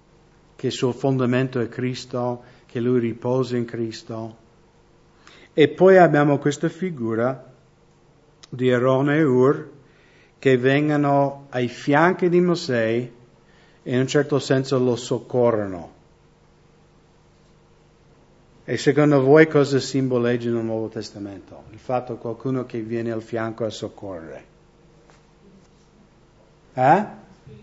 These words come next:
Very good, Gabriella. La parola in greco per consolatore,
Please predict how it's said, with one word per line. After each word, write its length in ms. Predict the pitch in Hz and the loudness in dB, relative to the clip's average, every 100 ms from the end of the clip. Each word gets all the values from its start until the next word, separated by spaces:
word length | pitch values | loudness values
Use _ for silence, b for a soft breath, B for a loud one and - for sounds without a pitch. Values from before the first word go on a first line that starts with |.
| - _ _ 220 202 _ b b b b _ - | -20 _ _ -20 -20 _ b b b b _ -10
Very 240 | 117 123 | -4 -4
good, 240 | 123 131 101 | -2 -2 -2
Gabriella. 600 | 110 95 92 90 92 110 - _ _ _ _ b b b b b b b b | -6 -8 -10 -14 -14 -16 -20 _ _ _ _ b b b b b b b b
La 100 | 139 | -2
parola 360 | 131 151 185 185 | 2 8 10 10
in 120 | 156 | 8
greco 840 | 127 156 175 - 127 127 135 - - _ - | 6 6 6 4 2 2 0 -8 -20 _ -8
per 300 | 135 123 - | -6 -6 -6
consolatore, 1300 | 156 156 151 151 135 127 - 139 147 113 110 156 | -2 -2 -2 -4 -2 -4 -4 -2 -2 -2 -4 -6